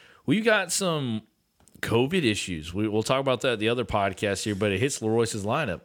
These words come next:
Odell hits the list. Landry hits the list. He gets Jonathan Taylor back.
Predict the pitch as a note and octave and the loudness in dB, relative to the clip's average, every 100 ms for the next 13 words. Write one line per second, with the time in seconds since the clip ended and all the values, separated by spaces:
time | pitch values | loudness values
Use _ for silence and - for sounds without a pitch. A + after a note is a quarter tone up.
0 | F2+ G2+ G2 G#2 A2 G#2 A2+ - G#2+ G#2+ | -2 0 2 2 2 0 -2 -4 -2 2
1 | A2+ G#2+ - F2+ G#2 A2+ A2+ G2+ G#2+ G2+ | 2 0 -4 -4 -4 -2 -2 0 0 -2
2 | - G2 G#2 G2 F#2 B2+ C#3 - A#2 A2 | -4 -2 -2 -2 -2 -2 -2 0 0 0
3 | G#2+ F#2+ A#2 A2+ G2+ F#2 F#2+ G#2+ | -2 -2 0 2 0 0 -2 -4